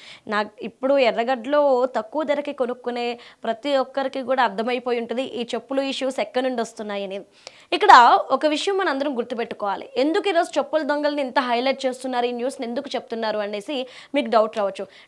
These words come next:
డాక్టర్స్ చెప్తున్నారు, అలర్జీస్ లాంటివి, లేదంటే వైరస్ లాంటివి మనకు రాకుండా ఉండాలంటే, ఎదుటి వ్యక్తులు వాడిన టవల్స్ కానివ్వండి, డ్రెస్సెస్ కానివ్వండి, చెప్పుల్స్ కానివ్వండి,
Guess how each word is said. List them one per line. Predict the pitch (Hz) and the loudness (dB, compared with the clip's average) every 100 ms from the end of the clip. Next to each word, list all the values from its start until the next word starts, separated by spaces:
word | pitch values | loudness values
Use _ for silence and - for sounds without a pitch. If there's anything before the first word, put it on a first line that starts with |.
| 233 | 6
డాక్టర్స్ | 226 233 285 285 - | 6 8 2 0 -4
చెప్తున్నారు, | - 247 247 240 247 240 _ - | -4 -2 4 4 2 -4 _ 0
అలర్జీస్ | 240 254 214 247 262 254 | 4 4 2 -2 -2 -2
లాంటివి, | 233 233 233 240 | -2 -2 -2 -2
లేదంటే | 233 226 240 | -2 -2 0
వైరస్ | 247 220 226 269 269 | 2 2 2 -2 -4
లాంటివి | 240 233 240 | -4 -2 -2
మనకు | 233 226 | -4 -4
రాకుండా | 220 202 240 247 | 0 0 -2 -4
ఉండాలంటే, | 247 233 226 311 | -2 -2 0 0
ఎదుటి | 254 311 427 | 0 0 -4
వ్యక్తులు | 349 302 294 269 | -4 -4 -2 2
వాడిన | 247 240 247 | 4 2 -2
టవల్స్ | 240 240 220 226 226 226 | -4 -2 0 -2 -8 -6
కానివ్వండి, | 226 214 214 220 214 214 - - 226 | -6 -4 -8 -8 -8 -10 -12 -16 0
డ్రెస్సెస్ | 262 262 302 - | 0 2 -2 0
కానివ్వండి, | 247 226 226 220 233 | -2 0 -4 -6 -4
చెప్పుల్స్ | 269 302 320 | -2 0 -2
కానివ్వండి, | - 269 247 247 | -2 -2 0 -2